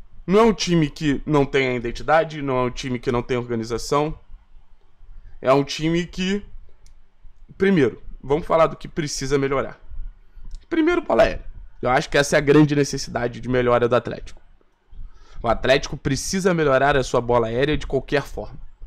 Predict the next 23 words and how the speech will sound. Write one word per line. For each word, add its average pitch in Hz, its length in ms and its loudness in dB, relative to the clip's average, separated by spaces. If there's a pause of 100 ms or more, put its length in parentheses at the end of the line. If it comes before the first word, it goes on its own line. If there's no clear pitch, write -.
(540)
Foi 139 260 4
um 147 140 6
problema 143 680 4
muito 185 500 8
grave 127 420 4
em 110 40 -2
dois 110 200 -4
mil 110 140 -2
e - 20 -8
vinte 110 180 -6
e - 40 -10
dois. - 260 -12 (400)
Mas 135 200 4
muito 143 260 4
grave 139 420 6 (140)
mesmo. 135 360 0 (640)
Internamente, 165 1000 4 (260)
isso 135 220 2
é 147 40 6
considerado 151 1300 4
uma 156 220 2
das 156 160 0
principais 165 840 -2